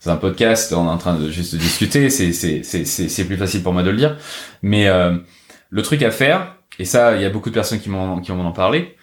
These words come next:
c'est, euh, de pas hésiter à créer des, euh, des micro, euh, tunnels, euh, de positionnement. Bon, ça, ça, ça veut un peu rien dire ce que je suis en train de dire, mais en gros, si t'as, si t'es, t'arrives pas à choisir entre deux, hésite pas à créer une sorte de, euh, de, de,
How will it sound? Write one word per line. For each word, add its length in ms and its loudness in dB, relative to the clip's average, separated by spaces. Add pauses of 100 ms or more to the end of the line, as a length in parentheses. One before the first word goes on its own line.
(180)
c'est, 480 2
euh, 240 0
de 120 -2
pas 160 4
hésiter 360 2
à 60 4
créer 260 2
des, 240 4
euh, 160 2
des 140 -2
micro, 580 2
euh, 460 2
tunnels, 600 2 (540)
euh, 80 -4
de 80 -2
positionnement. 680 0
Bon, 140 -8
ça, 180 -6
ça, 100 -10 (140)
ça 180 -6
veut 80 -4
un 80 -2
peu 140 -6
rien 160 -2
dire 160 -2
ce 80 -8
que 40 -14
je 40 -12
suis 80 -10
en 40 -10
train 120 -8
de 60 -2
dire, 120 0
mais 120 -2
en 120 -2
gros, 400 -2 (320)
si 220 -4
t'as, 360 2
si 200 -4
t'es, 320 -4 (240)
t'arrives 320 0
pas 120 2
à 40 4
choisir 320 -2
entre 200 -4
deux, 440 -2 (840)
hésite 300 -2
pas 180 4
à 220 0
créer 640 2
une 100 -4
sorte 400 -2
de, 60 -2
euh, 520 2
de, 540 -2
de, 480 -2